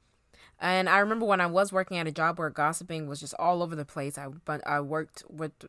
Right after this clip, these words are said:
coworkers who gossiped all the time. I would not participate in that. I, I at least tried my best not to. I was not perfect. There were times when I did slip and I had to repent for that. Um, but for the most part, I did not participate in that. I would either walk away or I would change the subject while we're talking because I'm not gonna involve myself in gossip.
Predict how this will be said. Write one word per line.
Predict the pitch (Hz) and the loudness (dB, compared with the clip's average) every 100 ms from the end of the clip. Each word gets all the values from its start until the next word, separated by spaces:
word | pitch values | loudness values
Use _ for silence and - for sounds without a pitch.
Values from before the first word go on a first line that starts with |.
| _ _ | _ _
coworkers | 196 170 165 156 | -2 0 0 -2
who | 180 151 | -4 -4
gossiped | 156 156 160 - | -2 -2 -6 -4
all | 160 156 | -4 -4
the | |
time. | 147 - 208 170 175 - - | -8 -6 -4 -4 -8 -16 0
I | 185 | 4
would | 427 427 | 4 2
not | 349 - | 0 0
participate | - 180 269 339 208 143 | -2 -2 -8 -8 -6 -6
in | 139 | -4
that. | 139 131 - _ _ | -6 -8 -10 _ _
I, | 185 175 | 8 10
I | 180 | 10
at | 185 | 8
least | 202 - | 6 0
tried | 208 180 | -2 0
my | 160 | -2
best | 151 160 | -2 -4
not | 160 160 160 | -2 -4 -4
to. | 147 | -10
I | 156 | -8
was | 175 | -6
not | 180 220 | -4 -4
perfect. | 214 175 196 170 | -2 -4 -4 -6
There | 165 | -6
were | |
times | 165 160 165 165 | -2 -2 -2 -4
when | 156 | -4
I | 151 151 | -4 -4
did | 156 190 | -4 -6
slip | - 165 175 | -6 -8 -8
and | 143 | -6
I | 170 | -4
had | 175 | -4
to | 156 | -6
repent | 135 - 180 - | -10 -10 -10 -8
for | 156 | -4
that. | 147 160 - - - - - _ | -2 -2 -4 -18 -20 -20 -20 _
Um, | 180 180 165 165 | 2 4 0 0
but | 190 185 | 4 4
for | 226 | 4
the | 214 | 0
most | 202 247 | 0 -2
part, | - | -2
I | - | 0
did | 226 262 | -2 -2
not | 170 160 | -2 -2
participate | 190 165 185 - 180 147 | -6 -10 -10 -6 -4 -4
in | 143 | -2
that. | 139 - | -6 -4
I | 165 | -2
would | 170 | -2
either | 160 143 | -2 -2
walk | 135 139 - | -2 -2 -2
away | 147 175 233 | -2 -2 -2
or | 175 165 | -2 0
I | 160 | 0
would | 196 | 0
change | 190 165 | -6 -6
the | 147 | -4
subject | 185 185 175 - | -4 -4 -4 -2
while | 147 | -2
we're | 143 | -2
talking | 143 160 - 165 131 | -4 -4 -4 -6 -12
because | 139 180 | -12 -8
I'm | 101 220 | -4 -2
not | 392 381 | -4 -2
gonna | 294 | -2
involve | 214 165 185 294 | -2 0 0 0
myself | 180 139 - 131 - | -4 -6 -8 -10 -12
in | 139 | -12
gossip. | 135 147 - - | -6 -6 -6 -16